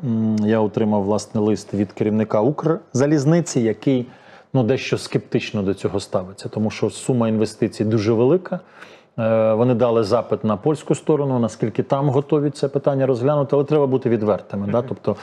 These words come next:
Speaker 1: спроба була, ми зустрілися, був віце-прем'єр Кубраков, був керівник Укрзалізниці. Вони пообіцяли максимально дати розкладку з цього приводу, вивчити питання,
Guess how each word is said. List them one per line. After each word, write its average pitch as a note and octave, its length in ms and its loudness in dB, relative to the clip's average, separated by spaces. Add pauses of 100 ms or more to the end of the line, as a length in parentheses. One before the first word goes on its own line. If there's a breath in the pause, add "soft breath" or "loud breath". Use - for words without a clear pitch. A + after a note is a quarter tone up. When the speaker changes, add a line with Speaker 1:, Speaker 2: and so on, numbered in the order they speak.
(360 loud breath)
Speaker 1:
спроба A2+ 420 0
була, C3 280 4
ми B2+ 140 0
зустрілися, C3+ 640 0
був G2+ 320 -4
віце-прем'єр G2+ 600 -2
Кубраков, A#2 560 0
був A2 180 -2
керівник G#2 540 -2
Укрзалізниці. A#2+ 1000 0 (440 loud breath)
Вони D3 180 4
пообіцяли D3+ 580 2
максимально C#3 680 0
дати A2+ 260 2
розкладку D#3 600 0
з - 60 -12
цього G#2 260 0
приводу, A2 360 2
вивчити E3+ 520 0
питання, G2 500 -2